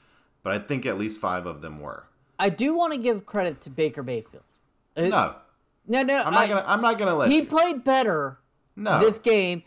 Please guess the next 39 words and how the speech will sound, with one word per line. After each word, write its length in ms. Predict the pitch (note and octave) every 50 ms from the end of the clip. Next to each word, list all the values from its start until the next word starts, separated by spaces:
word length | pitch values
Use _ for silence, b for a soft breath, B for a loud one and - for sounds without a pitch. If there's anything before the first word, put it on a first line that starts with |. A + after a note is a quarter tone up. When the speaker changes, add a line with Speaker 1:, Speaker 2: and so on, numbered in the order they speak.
| b b b b _
Speaker 2:
and 160 | - G#3+ G#3
he 120 | G#3 A3+ B3
played 280 | G#3+ - C4+ C#4 C#4
a 60 | C4 B3
lot 320 | G#3 A3 A3+ A#3+ A#3 G3
better 260 | - A3+ A3 A3 A3+ G#3
in 140 | - F#3+
the 80 | G3 F#3
first 360 | - - G3+ G3+ G3+ F#3+ - -
half, 300 | G#3+ G#3 G3+ F#3 - -
but 200 | F#3 E3+ C#3 -
then 200 | G#3+ B3 D4 D#4
all 160 | D4 C#4+ C#4
of 60 | B3+
a 40 | G#3
sudden, 440 | - - - A3+ A3+ A3+ G#3 F#3+ D3
Speaker 1:
No. 60 | E3+
Speaker 2:
in 80 | F3
that 220 | F3+ F#3 G3+ A3 G3+
second 380 | - - A3+ G#3+ G#3 G#3 F3
half, 340 | E3 E3 E3+ E3 D#3 D#3 -
he 120 | - G#3+ G#3+
went 240 | G#3 G3+ F3 C#3+
straight 400 | - - - _ F#3+ G3 F#3+ F3
down 200 | D3 F#3 F3+ F3+
the 60 | E3+ D3+
toilet, 540 | C3+ D3 D#3+ E3+ D#3+ D#3 D3+ D3 - b b b b b b _ -
getting 340 | D#3+ F#3 F#3+ G#3 G3+ G3 F#3+
ha-, 180 | F3 E3+ - - - - - C3+ -
balls 300 | F#3 F3 F3 F3 E3 -
batted 380 | - E3+ D#3+ D#3+ D#3+ E3 D#3+
in 80 | D#3 D#3
the 100 | D#3 D#3
line 440 | D#3 D3+ D3+ D3+ D3+ D#3 D3+ D3+ - -
more 280 | D3 D3+ E3 E3 D#3+
often, 420 | D3+ D3 D3 C#3+ C#3+ - E3 D3 A2+
and 160 | C3 E3 F3
it 100 | F3+ D#3+
just, 280 | - F#3+ F#3+ - -